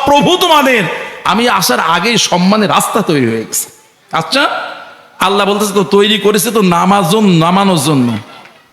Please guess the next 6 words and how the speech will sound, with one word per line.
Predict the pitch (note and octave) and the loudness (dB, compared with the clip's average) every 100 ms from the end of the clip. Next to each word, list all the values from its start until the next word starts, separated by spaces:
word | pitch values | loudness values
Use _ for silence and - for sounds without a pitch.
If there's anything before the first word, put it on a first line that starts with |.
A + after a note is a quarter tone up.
| _ _ _ _ _ - | _ _ _ _ _ -10
একটু | - E3 | -2 0
নাম, | C#3 C#3 E3+ G3 - - - - - _ _ _ _ | 2 2 0 -2 -6 -12 -18 -20 -20 _ _ _ _
তারপরে | C#3 D#3 D#3 | -4 -2 -2
তো | D3+ | -2
ঘটনা | C3 D3 B2+ B2 | -2 0 0 0
আছে।" | - | -2